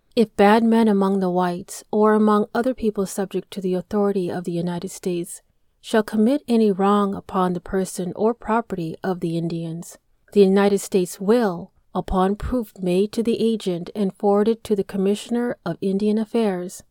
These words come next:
at Washington City, proceed at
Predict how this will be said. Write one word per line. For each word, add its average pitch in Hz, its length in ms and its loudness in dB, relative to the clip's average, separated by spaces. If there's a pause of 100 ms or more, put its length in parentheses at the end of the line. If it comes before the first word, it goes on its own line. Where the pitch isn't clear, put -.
(400)
at 175 200 -6
Washington 180 580 -6
City, 202 460 -2 (220)
proceed 285 420 0
at 320 140 4